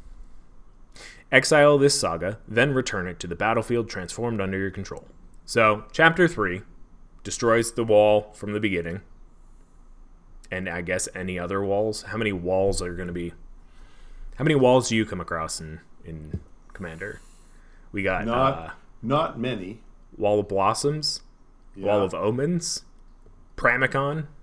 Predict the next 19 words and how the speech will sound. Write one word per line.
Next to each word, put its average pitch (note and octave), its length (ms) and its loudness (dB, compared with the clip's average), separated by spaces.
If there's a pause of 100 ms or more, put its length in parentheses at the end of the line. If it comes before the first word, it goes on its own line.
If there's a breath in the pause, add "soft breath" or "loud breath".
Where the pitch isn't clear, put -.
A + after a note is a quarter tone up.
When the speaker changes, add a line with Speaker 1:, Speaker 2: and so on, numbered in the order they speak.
(440)
Speaker 2:
Uh, G2+ 460 -18
Speaker 1:
Uh, - 240 -12
Speaker 2:
what's - 180 -8
the B2+ 120 -2
wall A#2+ 420 0
that G2 180 -8 (360)
Speaker 1:
Changelings? C#3 640 2
Speaker 2:
gives A2 100 -2
you, G#2+ 500 -6 (680 soft breath)
there's G#2+ 140 -12
a A2 40 -2
wall C#3 260 0
that C#3+ 140 0
gives A#2+ 220 -2
you, A#2+ 260 -4
what G2+ 140 -8
is - 100 -16
it, - 120 -16
life? F#2 440 -10